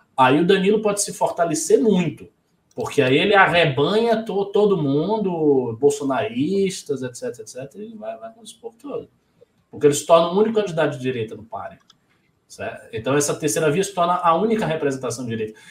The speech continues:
Mas eu acho que, naturalmente, isso não aconteceria. Porque a tendência é que os bolsonaristas quisessem ter um candidato próprio pra lançar, pra, talvez o Eduardo Bolsonaro, enfim,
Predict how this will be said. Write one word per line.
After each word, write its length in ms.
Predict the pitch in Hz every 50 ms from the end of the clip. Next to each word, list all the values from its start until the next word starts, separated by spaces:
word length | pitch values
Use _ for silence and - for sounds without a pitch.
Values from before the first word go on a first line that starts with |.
| - - -
Mas 240 | 175 190 202 196
eu 160 | 262 277 247 226
acho 160 | 233 226 -
que, 60 | 226
naturalmente, 460 | 214 196 - 185 175 165 175 175 -
isso 100 | - 185
não 80 | 185 185
aconteceria. 680 | - - 180 - 170 151 - - 143 113 95 87 - - _ _ _ _ _ _ _
Porque 300 | - - - - - 131
a 120 | 131 127 127
tendência 520 | 160 156 156 147 147 165 170 165 - 165
é 40 | 147
que 80 | - 151
os 60 | 143
bolsonaristas 680 | 147 147 139 - 147 139 135 135 147 151 151 - 139 -
quisessem 480 | - 135 123 131 131 127 131 131 123
ter 280 | 120 - 135 135 139 135
um 120 | 143 143
candidato 420 | 143 131 117 110 110 - 220 - -
próprio 400 | - 117 113 110 110 - _ _ _ _ _ _ _ _ _ _ -
pra 140 | - 120
lançar, 760 | 120 120 117 113 - - - 123 123 127 131 131 127 127 -
pra, 260 | - 117 113 113 113
talvez 420 | - - _ - 131 127 143 135 127
o 60 | 135
Eduardo 440 | 123 123 120 123 117 120 120 110 107
Bolsonaro, 760 | 110 110 107 - 107 104 110 113 123 127 127 117 110 101 98
enfim, 360 | 98 - - 98 98 92